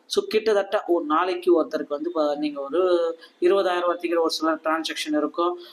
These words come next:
ஒரு சிலருக்கு ஐம்பதாயிரம் வரைக்கும் டிரான்சாக்ஷன் இருக்கும். இன்டர்நேஷனல் டிரான்சாக்ஷன் எல்லாம் அஞ்சு லட்சம், பத்து லட்சம் வரைக்குமே டிரான்சாக்ஷன்ஸ் எல்லாமே இருக்கும். So, இந்த இதை பொறுத்து தாங்க Google Pay-வும் செயல்படுது. Google Pay-வை பொறுத்த வரைக்கும் நாற்பத்தொன்பதாயிரத்தி தொள்ளாயிரத்தி தொண்ணூத்தொன்பது ரூபா வரைக்கும்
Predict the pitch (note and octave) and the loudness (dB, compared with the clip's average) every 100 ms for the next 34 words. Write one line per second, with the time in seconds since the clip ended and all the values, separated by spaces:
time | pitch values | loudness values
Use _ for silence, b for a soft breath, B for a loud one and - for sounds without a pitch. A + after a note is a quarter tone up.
0 | _ F3+ G3 F3 F#3 F#3 E3 D#3 F3 F3 | _ 2 2 2 0 2 0 0 0 0
1 | E3+ D3 - D#3+ D#3 D3+ D3+ D#3 - D3 | 0 -2 -2 -4 -2 -2 -4 -6 -10 -6
2 | D3 D3 F3 F3 F#3 F#3 F3+ F3 E3 D#3+ | -6 -2 0 2 2 -2 -2 -6 -6 -8
3 | - - C#3 D#3+ - B B - F3 F3 | -10 -10 -4 -2 -2 B B -6 -2 0
4 | F3 F3 F3 D#3+ D#3+ D#3 D3 C#3 D3 C3+ | 0 0 -2 -4 -2 -2 -6 -8 -6 -4
5 | F3 D3+ D3 D3+ - - D3 C3+ C3+ B2+ | -4 -2 -4 -4 -6 -6 -8 -8 -6 -6
6 | B2+ D#3+ C#3+ F3 F3 - _ B B B | -8 -6 -2 0 -2 -8 _ B B B
7 | - G#3+ G3 A3 C4 A#3+ A3+ G#3 G#3 G#3 | 0 2 2 2 4 4 2 0 2 0
8 | F3+ D#3+ E3 D#3+ F#3+ F#3 D#3+ F3+ F3 C#3+ | 2 2 2 2 0 2 2 4 4 0
9 | C3+ - C#3 C#3+ C3+ C3 D#3+ F4 G3 G3+ | -4 -6 -4 -4 -4 -6 0 4 4 2
10 | E3 D3+ C#3 - C3+ D3+ D#3+ C3 C3+ D3 | 0 0 -6 -10 -8 -6 -4 -4 -6 -8
11 | C#3 C3 B2+ - C3 C3 C3 B2+ B2+ B2+ | -4 -4 -6 -10 -6 -6 -6 -10 -10 -2
12 | D3+ - C3+ D3+ C4+ | -2 -2 -4 -4 -4